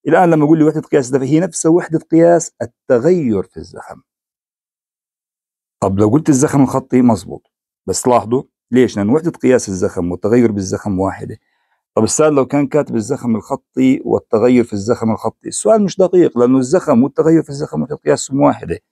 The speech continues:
فمش لهالدرجة يعني. ويمكن لو قال لي التغير في الزخم ذكرني، فعشان هيك كان الخيار إني أكتب الزخم الخطي. في منحنى القوة والزمن المساحة وعدتوني دائمًا هي عبارة عن قوة في زمن، يعني بتحكوا عن عملية دفع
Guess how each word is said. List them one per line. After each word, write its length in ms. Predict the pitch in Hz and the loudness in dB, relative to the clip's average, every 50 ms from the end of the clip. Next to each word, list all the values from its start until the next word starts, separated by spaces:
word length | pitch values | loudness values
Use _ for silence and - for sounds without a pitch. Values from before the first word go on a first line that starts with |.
| _ _ _ _ _ _ _ _ - | _ _ _ _ _ _ _ _ -2
فمش 260 | 135 135 143 - - | 0 0 0 0 0
لهالدرجة 480 | 147 139 135 135 156 147 127 104 90 87 | 0 0 0 0 0 0 0 0 -2 -4
يعني. 400 | 85 85 85 92 107 143 156 - _ _ _ _ _ _ | -8 -8 -8 -10 -12 -14 -14 -18 _ _ _ _ _ _
ويمكن 400 | 135 160 214 220 - - 170 151 | 0 2 2 2 2 2 2 4
لو 120 | 151 139 | 4 4
قال 160 | 147 156 160 160 | 4 2 2 2
لي 80 | 151 | 0
التغير 480 | 131 127 139 127 117 139 143 147 143 127 | -2 0 -2 0 0 0 0 0 -2 -2
في 100 | - 120 | -2 -4
الزخم 560 | 107 101 107 123 117 - 127 123 139 151 - - 107 | -6 -4 -4 -4 -4 -4 -4 -4 -4 -6 -8 -6 -4
ذكرني، 680 | 110 - _ _ - - - 127 120 107 95 87 - _ _ _ _ _ - | -4 -4 _ _ -2 0 2 2 2 2 0 -2 -8 _ _ _ _ _ -4
فعشان 260 | 110 104 - 127 120 | -4 -2 0 0 0
هيك 200 | 120 120 113 117 | 0 0 -4 -6
كان 200 | - - 117 113 | -4 -2 0 0
الخيار 480 | 110 104 - - 110 110 113 110 107 107 | -2 -4 -2 0 0 2 2 0 0 -2
إني 400 | 104 98 101 101 101 107 117 - _ _ _ _ _ _ _ _ | -4 -4 -4 -4 -6 -6 -10 -14 _ _ _ _ _ _ _ _
أكتب 220 | 123 117 - - 113 | -4 -4 0 0 0
الزخم 360 | 104 95 110 110 - 95 80 | 2 2 0 -2 -2 -4 -8
الخطي. 420 | 76 - - - _ _ - - _ _ _ _ _ _ _ _ _ _ _ _ | -8 -12 -16 -20 _ _ -20 -20 _ _ _ _ _ _ _ _ _ _ _ _
في 80 | - 156 | 2 2
منحنى 260 | 196 196 - 180 170 | 4 4 2 2 0
القوة 240 | 156 - 156 170 160 | 0 2 2 2 4
والزمن 580 | 151 139 123 113 139 147 147 143 139 135 - | 4 2 2 0 0 2 2 0 0 -2 -2
المساحة 600 | 117 127 123 117 113 - - 135 131 117 - 113 | -2 -2 -2 -2 -2 -2 -2 -2 -2 0 0 0
وعدتوني 540 | 107 107 104 101 - _ - 120 113 107 98 | 2 2 2 0 -2 _ -4 -2 -2 -2 0
دائمًا 600 | 95 110 107 104 - - 98 101 101 101 101 101 - _ _ _ | 0 0 0 0 -2 -4 -6 -6 -6 -6 -6 -8 -10 _ _ _
هي 220 | - 110 123 120 120 | -2 2 4 4 6
عبارة 560 | 117 113 113 110 101 90 104 107 107 107 104 | 6 4 4 2 0 0 0 0 0 2 2
عن 280 | 98 92 101 95 90 85 | 0 0 0 -2 -6 -10
قوة 300 | - _ 113 107 104 - | -10 _ -2 -2 -2 -2
في 120 | 104 101 | -2 -6
زمن، 320 | 95 117 120 123 123 131 | -4 -2 0 0 0 0
يعني 140 | 123 104 101 | 0 0 -2
بتحكوا 300 | - - - - - 104 | -4 -8 -14 -4 0 0
عن 120 | 92 92 92 | 2 2 0
عملية 320 | 90 92 95 101 104 101 | 0 0 0 0 0 0
دفع 500 | 90 87 90 101 - - 101 95 92 | -2 -2 -4 -4 -2 0 0 0 0